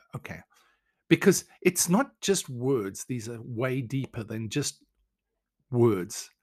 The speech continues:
This is part of who we are and who we become. And that's what I'm leaving with you on the five flames of leadership. Thank you for being with me. Hey, don't miss, Monday is a, the,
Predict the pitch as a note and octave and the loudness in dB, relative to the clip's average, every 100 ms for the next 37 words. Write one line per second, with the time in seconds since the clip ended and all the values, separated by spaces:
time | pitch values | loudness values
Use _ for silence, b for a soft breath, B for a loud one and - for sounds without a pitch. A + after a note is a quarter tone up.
0 | _ _ _ _ G#2 A2+ D#3 - - - | _ _ _ _ -6 4 6 6 0 -2
1 | - - C3+ A2+ G2+ - G2+ - B2 G#2+ | -8 -6 -4 -2 -4 -6 -6 -4 -2 0
2 | G#2+ A2 - - - F#2 - - A2 G#2 | 0 -4 -4 -10 -10 -14 -16 -6 -6 -4
3 | F2+ C3+ G#2+ A#2+ G#2+ A2+ - - G2+ A2 | 2 4 4 2 0 -6 -6 -8 -8 -10
4 | _ b b b b b b b b _ | _ b b b b b b b b _
5 | _ _ _ - G2+ G#2 F3+ - E3 C#3 | _ _ _ -10 2 8 8 8 2 2
6 | C3 B2 A#2+ A#2 A2+ - A2 G2 F#2 - | 2 0 -2 -4 -6 -6 -8 -8 -12 -2
7 | B2+ B2 - A2+ G#2+ G#2+ - - G#2+ G2+ | 2 2 -2 -6 -4 -6 -10 -6 -4 -4
8 | G2+ G#2+ - - _ _ b b F#3+ F#3 | -6 -8 -10 -14 _ _ b b 6 6
9 | - E3 D#3+ D3+ D3+ C#3 C3+ A2+ B B | 2 6 6 6 4 2 -2 -6 B B
10 | G3 F#3 G3 G#3+ F3+ F#3 B2+ - C#3 E3+ | 6 8 8 8 6 6 2 2 2 4
11 | D3 C#3 C3 _ _ - D3+ B2+ B2 A2+ | 4 2 0 _ _ 0 2 2 0 -2
12 | - A#2 A#2 G#2+ G#2 _ _ _ _ _ | -6 -4 -2 -4 -8 _ _ _ _ _
13 | - C3 B2+ A2+ A2 G#2+ G#2 G#2 G#2 G2+ | -16 -10 -4 -4 -2 -4 -6 -8 -10 -10
14 | G2+ - G2+ G2 F#2 F2 | -10 -10 -12 -12 -12 -12